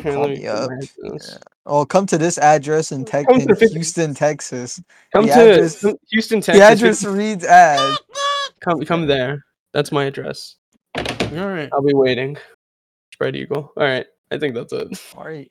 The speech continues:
Speaker 3: All
Speaker 2: What?
Speaker 3: right.
Speaker 2: Okay.
Speaker 3: Sam won't take us out.
Speaker 2: <laughs> I, I
Speaker 3: Listen.
Speaker 2: thank you for, for listening to this, um,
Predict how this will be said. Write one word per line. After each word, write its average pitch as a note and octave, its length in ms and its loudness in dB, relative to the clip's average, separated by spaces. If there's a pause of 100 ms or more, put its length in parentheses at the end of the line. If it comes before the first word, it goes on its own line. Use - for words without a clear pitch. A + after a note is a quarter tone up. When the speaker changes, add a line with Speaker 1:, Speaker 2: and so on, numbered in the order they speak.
Speaker 3:
All D#3+ 100 -10
Speaker 2:
What? E3 100 -2
Speaker 3:
right. D#3+ 180 -2
Speaker 2:
Okay. C3 100 -6
Speaker 3:
Sam E3+ 340 -2
won't D3 180 -4
take D3 140 -4
us C#3 160 -8
out. C#3+ 300 -8 (200)
Speaker 2:
<laughs> - 200 -20
I, - 40 -16
I - 40 -8
Speaker 3:
Listen. C3+ 300 -4
Speaker 2:
thank G3 180 -12
you E3+ 100 -10
for, D3 380 -10
for C#3+ 160 -12
listening C#3 420 -14
to B2+ 100 -18
this, C#3 360 -14
um, F#2 320 -16